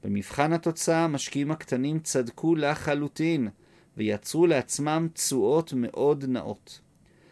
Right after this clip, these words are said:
חשוב ללמוד את הלקחים מהסיפור המאוד מיוחד של מניית הרץ, ולו בכדי שנוכל אולי לזהות מצבים דומים בעתיד.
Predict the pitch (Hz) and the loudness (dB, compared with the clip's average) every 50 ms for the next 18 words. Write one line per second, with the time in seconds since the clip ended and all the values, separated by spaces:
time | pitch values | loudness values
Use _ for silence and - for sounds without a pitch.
0 | - - _ - - - 123 117 - - - 202 214 226 214 190 180 160 143 139 | -20 -20 _ -18 -12 -8 -6 -6 -4 -2 0 2 2 2 2 0 0 0 0 0
1 | 147 156 165 175 165 160 160 147 131 131 127 - 127 - - - 160 170 165 147 | 2 2 2 2 2 0 0 0 0 0 -2 -4 -8 -6 -4 -2 -2 0 0 0
2 | 127 123 - - - 120 - - 151 156 139 139 127 120 120 120 147 156 147 143 | -2 -2 -4 -6 -6 -8 -6 -4 -4 -2 0 0 0 0 0 0 0 0 0 -2
3 | 127 120 - - 139 131 131 - - 123 117 113 110 113 117 123 120 - 127 123 | -2 -2 -2 -2 -2 -4 -4 -4 -4 -2 -2 0 0 0 -2 -4 -4 -2 -2 0
4 | 117 101 - - - - - _ _ _ - _ _ _ _ - 101 113 127 175 | 0 -2 -4 -10 -14 -16 -16 _ _ _ -20 _ _ _ _ -4 -2 2 4 4
5 | 214 185 165 - - - 151 160 - - 123 117 117 - - - 147 151 139 101 | 4 4 4 2 0 0 -2 -2 -2 -2 -2 -2 -2 -4 -4 -2 -2 -2 0 0
6 | 117 120 127 151 175 185 180 156 131 123 117 107 110 113 117 143 160 165 - 127 | 0 2 2 2 2 0 0 0 0 0 0 0 -2 -2 0 0 0 0 0 -2
7 | 120 117 - - 120 113 107 139 147 147 117 117 117 135 165 170 151 151 156 165 | -4 -4 -4 -4 -4 -2 -2 -2 -4 -2 -2 0 0 0 0 0 0 -2 -4 -6
8 | 160 _ _ _ _ _ _ _ _ _ _ - - 101 107 107 107 104 - - | -8 _ _ _ _ _ _ _ _ _ _ -12 -6 -2 -2 -2 -2 -4 -6 -10
9 | 95 90 87 | -10 -10 -12